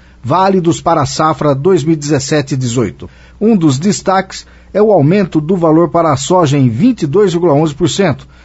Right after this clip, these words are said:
que passou de trinta reais e dezessete centavos na safra passada para trinta e seis reais e oitenta e quatro centavos por saca nesta safra,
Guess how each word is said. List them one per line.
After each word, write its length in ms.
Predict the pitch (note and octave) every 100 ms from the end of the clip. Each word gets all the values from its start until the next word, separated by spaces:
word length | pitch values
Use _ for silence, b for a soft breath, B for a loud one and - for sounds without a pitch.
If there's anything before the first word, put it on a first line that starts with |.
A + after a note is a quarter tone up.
| b
que 120 | -
passou 400 | E3 F3 C3+ E3+
de 160 | C#3 C3
trinta 400 | - A3+ C4 A3
reais 440 | D3 D#3 C3 A#2+
e 60 | B2+
dezessete 560 | C#3+ C3 C#3+ - E3 -
centavos 580 | E3+ C#3+ D#3+ A#2 - b b b
na 100 | E3+
safra 340 | D3 D3+ C3 C3
passada 560 | F3+ - F3+ F#3+ G3+ b b b -
para 240 | - D3+
trinta 360 | C3+ B3 C#4+ A3
e 80 | C#3+
seis 280 | - C#3
reais 520 | C#3 F3+ D#3+ G3 - - b b -
e 60 |
oitenta 420 | A#3+ F3 A3 G3+
e 60 | E3
quatro 400 | C#3 F#3 F#3 F3
centavos 640 | - D3+ C3 E3 E3+ E3+
por 240 | - F#3+ D#3
saca 440 | - F3+ F3 E3+
nesta 320 | D3 D#3 -
safra, 460 | - F#3+ E3 C3 G#2+